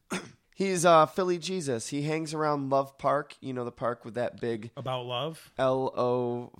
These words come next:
Speaker 1: V E.
Speaker 2: Oh, yeah,
Speaker 1: With
Speaker 2: yeah,
Speaker 1: the
Speaker 2: yeah.
Speaker 1: tilted O. That,
Speaker 2: Yeah.
Speaker 1: that park. Yeah, he hangs around there in Philadelphia,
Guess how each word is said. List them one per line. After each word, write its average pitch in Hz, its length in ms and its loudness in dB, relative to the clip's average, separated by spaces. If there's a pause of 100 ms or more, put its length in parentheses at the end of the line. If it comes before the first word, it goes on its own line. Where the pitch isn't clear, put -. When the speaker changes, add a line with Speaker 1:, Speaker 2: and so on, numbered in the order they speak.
Speaker 1:
V 127 260 -4
E. 123 440 -6 (320)
Speaker 2:
Oh, 143 320 -2
yeah, 135 340 -4
Speaker 1:
With 127 100 0
Speaker 2:
yeah, 127 60 -2
Speaker 1:
the 127 60 -4
Speaker 2:
yeah. 131 120 -4
Speaker 1:
tilted 123 340 -2
O. 110 400 -2 (300)
That, 117 180 -2
Speaker 2:
Yeah. 120 120 -4
Speaker 1:
that 127 200 -2
park. 117 360 0 (200)
Yeah, 190 180 4
he 185 60 4
hangs 180 280 0
around 170 200 2
there 156 180 4
in 139 100 0
Philadelphia, 131 800 0